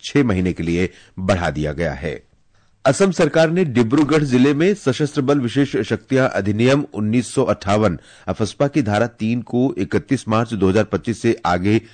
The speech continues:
नहीं बढ़ाने का फैसला किया है। कल एक अधिसूचना में असम सरकार ने कहा कि कानून व्यवस्था की स्थिति में सुधार के बाद डिब्रूगढ़ जिले में अफस्पा को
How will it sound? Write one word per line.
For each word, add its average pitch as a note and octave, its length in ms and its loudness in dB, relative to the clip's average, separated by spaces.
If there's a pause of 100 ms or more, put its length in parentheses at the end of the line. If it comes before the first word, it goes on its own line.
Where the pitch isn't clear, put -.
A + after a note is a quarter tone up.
(200)
नहीं F2+ 300 0
बढ़ाने F2 340 -2
का F2 120 -2
फैसला F#2 340 -2
किया G#2+ 240 0
है। C3+ 180 -4 (300)
कल G#2+ 160 2
एक A2 120 0
अधिसूचना A2 560 0
में C#3 200 2 (320)
असम D3 240 0
सरकार C3 340 0
ने C#3 100 -4
कहा C3 200 -2
कि D3 140 -4
कानून A#2+ 380 0
व्यवस्था G2 400 0
की A2+ 160 -4
स्थिति G2+ 320 -2
में G#2 120 0
सुधार F2+ 380 -2
के G#2+ 240 0
बाद F2+ 540 0 (360)
डिब्रूगढ़ F2+ 480 0
जिले F2+ 260 0
में G2+ 160 -2
अफस्पा F2+ 480 -2
को G2 380 -2